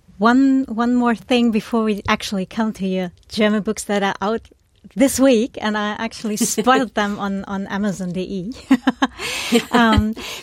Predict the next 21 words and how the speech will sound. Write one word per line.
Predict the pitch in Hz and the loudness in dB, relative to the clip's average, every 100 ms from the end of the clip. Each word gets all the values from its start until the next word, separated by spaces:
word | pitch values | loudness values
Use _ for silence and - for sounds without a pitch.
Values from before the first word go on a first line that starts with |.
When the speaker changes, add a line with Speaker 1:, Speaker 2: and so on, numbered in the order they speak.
| - - 196 | -16 -18 -8
Speaker 1:
but | 262 247 - | -6 -6 -4
when, | 254 311 311 | 0 0 2
when | 294 | 0
we | 311 311 | 2 2
met | 302 311 | 2 0
at | 269 | -8
Frankfurt, | - 277 254 - 220 202 | -2 0 0 0 -2 0
you | 214 | -2
said, | 214 - 247 233 - | -2 2 0 0 -4
uh, | 226 214 214 | 0 2 2
one, | 202 233 285 277 | 2 2 0 0
one | 240 277 | -2 -2
thing | - 247 233 | -2 -2 0
that | 214 - - - | -2 -4 -12 -10
never, | - 220 233 233 220 220 220 | -2 0 2 2 2 0 -4
uh, | 208 202 202 | -4 -2 -2
quit | - 262 | -2 -2
my | 233 220 | 2 2
mind | 208 220 220 | 4 4 2
since | - 196 180 - | -2 -4 -4 -2
then. | 226 202 | 0 0